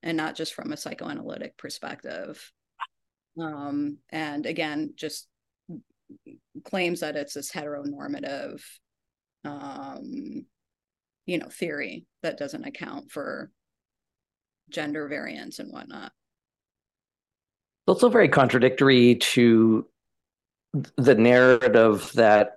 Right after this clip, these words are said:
Speaker 2: gender diversity is just normal and natural and all gender identities are,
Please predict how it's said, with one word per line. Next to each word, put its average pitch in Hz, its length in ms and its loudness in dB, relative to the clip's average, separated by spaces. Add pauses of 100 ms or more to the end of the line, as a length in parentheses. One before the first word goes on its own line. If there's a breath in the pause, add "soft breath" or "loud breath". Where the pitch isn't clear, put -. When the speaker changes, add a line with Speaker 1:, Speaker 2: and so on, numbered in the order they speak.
Speaker 2:
gender 117 280 4
diversity 110 680 4
is 101 140 6
just 98 220 -2
normal 110 380 4
and 101 120 4
natural 104 520 4
and 101 300 2 (160)
all 104 380 4 (320)
gender 110 340 4
identities 110 640 4
are, 101 480 4